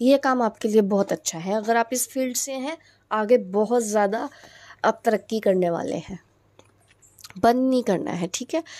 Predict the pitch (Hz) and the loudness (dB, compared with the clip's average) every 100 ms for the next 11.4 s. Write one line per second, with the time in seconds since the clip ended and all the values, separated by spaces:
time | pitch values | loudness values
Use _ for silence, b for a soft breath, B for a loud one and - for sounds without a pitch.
0 | B - 214 220 226 302 311 B - 214 | B 0 4 4 4 0 -2 B 0 2
1 | 202 214 233 240 247 240 254 240 240 262 | 4 2 0 -2 -4 0 0 0 0 0
2 | 247 214 214 262 320 _ 196 208 202 190 | 0 0 0 -2 -6 _ 0 4 4 4
3 | 180 147 - 196 - b b _ 254 285 | 0 -2 -4 -8 -12 b b _ 2 4
4 | 302 285 - 277 269 233 214 240 220 185 | 4 0 0 -6 -4 -4 -2 -4 -2 -4
5 | 175 - 190 180 156 - 180 - _ b | -4 -10 -10 -8 -8 -8 -10 -14 _ b
6 | - 233 214 254 240 262 240 226 214 - | -2 -2 0 0 2 2 2 0 -4 -4
7 | 202 185 180 208 185 170 151 190 240 B | -2 -4 0 0 0 0 0 -2 -2 B
8 | B - 247 247 226 220 233 247 240 226 | B 2 2 4 2 2 -2 0 -2 -4
9 | 196 165 165 185 170 - 147 165 - - | -4 -4 -6 -8 -8 -2 -2 -4 -8 -16
10 | - 180 - 160 - - 170 - - - | -2 -2 -2 -4 -6 -6 -6 -8 -10 -8
11 | - - - - | -8 -10 -14 -16